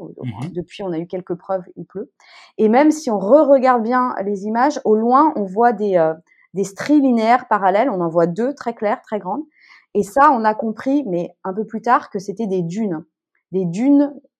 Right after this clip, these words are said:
Speaker 2: géantes, hein, plusieurs dizaines, voire plusieurs centaines de mètres de haut, des centaines de kilomètres de long, qui, euh, qui sont aussi sur, euh, sur ces images prises par Huygens pendant, pendant la descente.
Speaker 1: Mhm.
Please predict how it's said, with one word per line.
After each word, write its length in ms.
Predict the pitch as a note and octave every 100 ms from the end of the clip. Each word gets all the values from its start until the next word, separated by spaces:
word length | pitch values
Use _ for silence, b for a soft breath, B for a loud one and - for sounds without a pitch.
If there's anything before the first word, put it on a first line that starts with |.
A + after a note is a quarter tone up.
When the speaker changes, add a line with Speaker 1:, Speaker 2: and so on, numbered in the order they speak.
| _ -
Speaker 2:
géantes, 580 | E3+ D#3+ A3+ F#3+ C#4 D4+
hein, 240 | - F#3+ F3
plusieurs 460 | - F#3 F#3+ - _ _ _ _ _ _
dizaines, 680 | E3 D#3+ A#3 G#3+ A3+ B3 B3+ -
voire 320 | F3 E3+ -
plusieurs 360 | _ F3 F3+ F3+
centaines 460 | - A#3 A#3+ A#3
de 100 | G#3+
mètres 320 | F#3+ G3+ - F3+
de 160 | E3
haut, 220 | - B3 _ _ _ _ _ _ _ _
des 120 | G3
centaines 560 | F3+ - G#3 G#3+ A3 G#3+ B B -
de 80 |
kilomètres 420 | G3 A#3+ G#3+ A3 F#3+
de 100 | F#3
long, 280 | F3 B3 - _ b b b _
qui, 320 | - B3 B3+
euh, 240 | F3+ E3+
qui 160 | E3+ F#3
sont 180 | - A3
aussi 380 | G3 G3 B3 C#4
sur, 280 | - A#3+
euh, 140 | G3 E3+
sur 200 | - A#3
ces 260 | A3+ F3+
images 280 | F#3+ G3+ A#3
prises 260 | - A3 G#3+
par 180 | F#3+ F3
Huygens 340 | F3 G3 G#3 -
pendant, 420 | E3+ F3 E3+ E3
pendant 220 | F#3 E3+
la 100 | E3
descente. 460 | D#3+ - - _ _ _ _ -
Speaker 1:
Mhm. 260 | E3+ B2